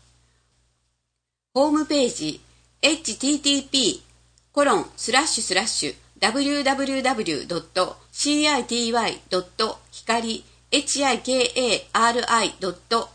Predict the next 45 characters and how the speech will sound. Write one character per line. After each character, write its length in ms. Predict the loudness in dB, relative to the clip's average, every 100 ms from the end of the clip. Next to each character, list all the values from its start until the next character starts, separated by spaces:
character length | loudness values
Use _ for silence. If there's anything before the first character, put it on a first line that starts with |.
| _ 2
エ 100 | 2
ル 120 | 2
ジ 280 | 0 0 0
ー 40 |
ド 80 | -2
ッ 40 |
ト 360 | -2 0 0 -2 -4
ジ 100 | 0
ェ 80 | 0
ー 60 | 0
ピ 300 | -2 -2 -6
ー 40 |
ス 120 | -4
ラ 100 | -2
ッ 20 | 0
シ 240 | 0 -2
ュ。 80 | -4 _ _ _ _ _ _ _ _ _ _ _ _ _ _ _ _ _ _ _ _ -10
お 80 | -6
知 160 | -4
ら 140 | -2 -2
せ。 300 | -2 -6 -10 _ _ _ _ _ _ _ _ _ _
町 320 | -2 0 2
名、 360 | 2 0 -4 -6 _ _ _ _ -6
住 280 | 0 0 0
居 140 | 0
番 280 | 0 0 -2
号 220 | -4 -4
の 260 | -6 -8 -12 _
表 220 | -2 -2 -2
示 80 |
板 340 | -2 -4 -4 -6
を 200 | -6 -6
無 140 | -4 -2
料 220 | -2 -2
で 80 | -4
交 220 | -2 -2
換 260 | -2 -4
し 160 | -4 -4
ま 100 | -6
す。 240 | -6 -10 _ _ _ _ _ _ _ _ _ _ _ _ 0
玄 240 | 2 2
関 240 | 0 -2 0
な 140 | -2
ど 120 | -4
に 300 | -2 -4 -4